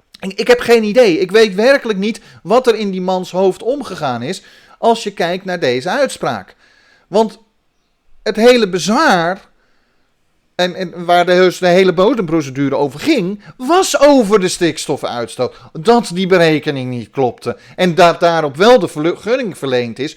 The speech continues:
Dus dat de vergunning tijdelijk ingetrokken moet worden of gewoon helemaal ingetrokken moet worden. Ehm, als blijkt dat die stikstof, eh,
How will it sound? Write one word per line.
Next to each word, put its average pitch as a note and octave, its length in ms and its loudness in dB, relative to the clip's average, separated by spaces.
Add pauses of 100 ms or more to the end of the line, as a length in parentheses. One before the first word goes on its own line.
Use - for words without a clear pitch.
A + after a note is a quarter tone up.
(240)
Dus G3 640 2 (260)
dat E3+ 160 0
de D3+ 100 -12
vergunning C#3 500 -6
tijdelijk C3+ 360 -2
ingetrokken E3+ 580 -4
moet B2 120 -12
worden A#2+ 280 -4
of B2+ 260 -6
gewoon B2 320 -4
helemaal F3 380 0
ingetrokken A#2+ 540 -10
moet A#2 140 -14
worden. A2 340 -8 (480)
Ehm, D3+ 520 2 (640)
als F#3 260 2
blijkt B2+ 380 -2
dat D#3 160 0
die A#2 100 -18
stikstof, - 600 -10
eh, A2+ 300 -4